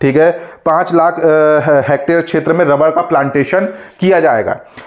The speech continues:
तो इसको याद रखिएगा, ये काफी important है, इससे question पूछे जाने की संभावना है कि रबर जो है भारतीय रबर मिशन के अंतर्गत शामिल जिला है। Next question, question number एक सौ सत्रह, भारतीय रबर अनुसंधान संस्था आरआरआईआई का मुख्यालय कहाँ है?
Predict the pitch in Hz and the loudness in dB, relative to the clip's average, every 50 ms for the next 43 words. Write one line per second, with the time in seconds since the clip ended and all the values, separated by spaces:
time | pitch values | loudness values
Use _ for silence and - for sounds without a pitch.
0 | - - - 160 175 175 185 175 - 208 202 196 180 180 180 185 185 185 196 190 | -10 -4 -2 -2 0 0 -2 -2 0 2 2 2 2 2 0 0 -2 0 2 2
1 | 185 202 196 196 196 185 160 160 196 190 180 170 - 175 165 165 185 180 165 170 | 2 4 2 2 2 0 -2 0 0 0 0 0 0 -2 -2 0 -2 -2 0 0
2 | 139 135 151 143 - 185 180 180 175 165 - 185 170 175 165 156 - 170 170 165 | 0 0 -2 -2 -2 -2 -2 0 -2 -2 -2 -2 -2 0 0 0 2 2 2 2
3 | 170 170 180 170 - 160 151 143 156 143 143 147 147 127 110 98 - - - 151 | 2 2 0 0 -2 -2 -2 -2 0 0 0 0 0 -2 -2 -4 -4 -2 0 0
4 | 147 147 151 151 175 170 170 170 165 175 180 170 143 147 135 131 - - 175 185 | 2 2 2 0 0 0 2 2 2 2 2 2 0 0 -2 -2 -2 -2 0 0
5 | 190 185 190 - - - - - 135 151 156 180 175 170 156 - 170 175 165 - | 0 0 -2 -6 -16 -12 -6 -2 -2 0 0 0 0 -2 -4 -2 -2 -4 -2 0
6 | 180 190 185 185 151 151 151 147 180 175 170 156 180 185 - - - - - - | -2 -2 0 0 -2 -2 -2 0 -2 0 0 0 0 -2 -2 -6 -14 -20 -20 -10
7 | - - 175 170 180 190 196 - - 156 127 113 147 147 147 131 113 - - - | -4 -2 -2 0 2 0 0 0 -2 -4 -2 0 2 2 2 0 0 -4 -8 -12
8 | - - _ - - - - - 143 156 180 185 - 196 175 185 165 - - 151 | -14 -20 _ -20 -20 -20 -12 -6 -4 -2 -2 -2 0 0 0 0 0 0 0 -2
9 | 135 123 151 160 - - 196 190 185 180 180 185 175 165 170 - - 185 175 180 | -2 0 -2 -2 -2 0 -2 0 0 0 -2 -2 0 0 -2 0 0 -2 0 0
10 | 175 170 175 160 135 135 135 147 151 147 147 190 196 185 175 170 185 190 - 170 | 0 0 0 0 0 0 0 0 -2 -2 -2 0 0 0 2 2 0 0 0 0
11 | 160 160 151 - 165 160 160 151 175 180 175 170 175 - 170 156 156 151 - - | -2 -2 -2 -2 -2 -2 -2 -2 -2 -2 -4 -4 -6 -2 -2 -2 -2 -2 -4 -2
12 | 170 131 - - - - - - _ - 139 151 160 - - - 156 160 165 175 | -2 -2 -2 -4 -8 -16 -20 -12 _ -2 0 0 0 0 0 0 0 0 2 0
13 | 170 160 156 151 156 170 175 165 139 147 147 131 113 - 156 160 156 156 151 - | 0 0 0 0 0 0 0 0 0 0 0 -2 -2 -2 -2 -2 0 -2 -4 -4
14 | - 165 151 160 170 165 165 156 147 160 170 165 151 123 104 - | -2 -2 0 0 0 0 0 -2 -2 -2 0 0 0 0 -2 -2